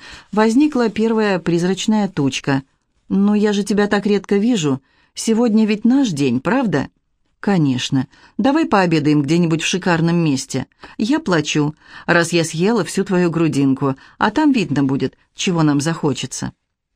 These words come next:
Так и не поняв, отменяется визит к Сибил или нет, Сид решила больше не поднимать эту тему.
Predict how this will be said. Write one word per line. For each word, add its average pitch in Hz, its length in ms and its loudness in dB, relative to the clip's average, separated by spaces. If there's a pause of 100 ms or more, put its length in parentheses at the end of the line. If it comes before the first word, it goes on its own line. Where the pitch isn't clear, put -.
(360)
Так 180 200 -2
и 180 40 4
не 180 100 2
поняв, 170 500 0
отменяется 175 640 -2
визит 165 300 0
к - 60 -16
Сибил 156 320 0
или 160 260 0
нет, 202 320 0 (400)
Сид 240 240 -2
решила 196 380 0
больше 190 340 0
не 196 100 2
поднимать 202 540 0
эту 151 160 -4
тему. 135 420 -2